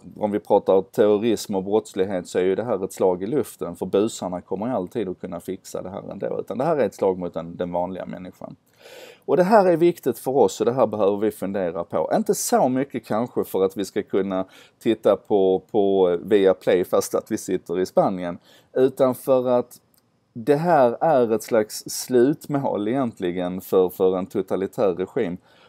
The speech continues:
Och om vi inte passar oss så kan vi landa där också.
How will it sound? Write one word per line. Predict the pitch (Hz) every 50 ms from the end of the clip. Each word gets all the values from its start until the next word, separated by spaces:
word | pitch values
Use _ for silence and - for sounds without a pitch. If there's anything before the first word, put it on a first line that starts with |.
| _ -
Och | 123 131
om | 151 165
vi | 190 196
inte | 147 180 196 - 135
passar | - - - 165 175 180 - - - 123
oss | 101 101 101 98 98 - - -
så | - - 131
kan | 117 - 135 123 131
vi | 147 131
landa | 117 113 117 123 131 131 113 107
där | 110 120 110 101 101 110
också. | 104 90 - - - -